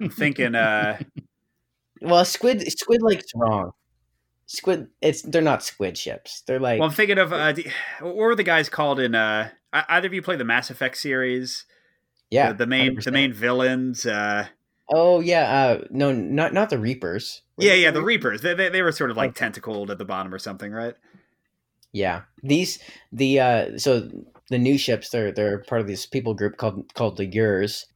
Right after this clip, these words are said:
Speaker 2: and, uh, the Yurs have a interesting background, but they're, um, yeah, their ships kind of look like f-, fish-like. They're, they're organic, so they actually, they grow their ship.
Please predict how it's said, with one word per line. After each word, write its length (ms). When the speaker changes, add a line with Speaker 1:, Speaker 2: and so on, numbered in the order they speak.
Speaker 2:
and, 380
uh, 300
the 120
Yurs 280
have 120
a 200
interesting 600
background, 580
but 140
they're, 220
um, 280
yeah, 180
their 140
ships 260
kind 160
of 120
look 280
like 360
f-, 220
fish-like. 540
They're, 180
they're 220
organic, 800
so 140
they 120
actually, 460
they 140
grow 380
their 180
ship. 280